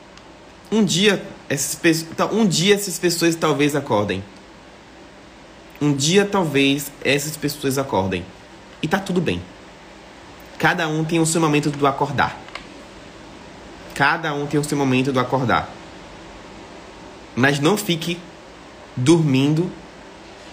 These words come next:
sentado, esperando que alguém acorde você, porque ninguém nunca vai te acordar se você não quiser se acordar. Ok? Não espere. Vá lá e faça. E não desista, continue fazendo.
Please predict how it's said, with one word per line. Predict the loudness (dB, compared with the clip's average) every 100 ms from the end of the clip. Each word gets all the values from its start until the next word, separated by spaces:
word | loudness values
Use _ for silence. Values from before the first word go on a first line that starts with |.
| -20 -18 -10
sentado, | 0 2 4 4 4 2
esperando | -4 4 6 6 4 0 -4 -16 -20 -20 -10 2
que |
alguém | 2 4 0
acorde | 0 0 0
você, | -2 -2
porque | -4 -2
ninguém | 2 2
nunca | 0 -2
vai |
te | -2
acordar | -4 0 0
se | 0 -2
você | -2 -4
não |
quiser | -2 0 0
se | -2
acordar. | -4 -4 -4 -8 -20 -20 -20 -20 -20 -20 -20 -18 -18 -18 -20 -20 -20 -20 -20 -20 -20 -20 -20 -20 -20 -20 -16 -8
Ok? | 2 2 2 0
Não | 2
espere. | 2 2 0 0 -4 -14 -20 -20 -10
Vá | -2 2
lá | 0
e |
faça. | 0 -6 -6 -10 -14 -20 -20 -20 -20 -20 -20 0 4
E |
não | 6
desista, | 4 4 2 0 -4
continue | -2 -2 0 0
fazendo. | 0 0 -2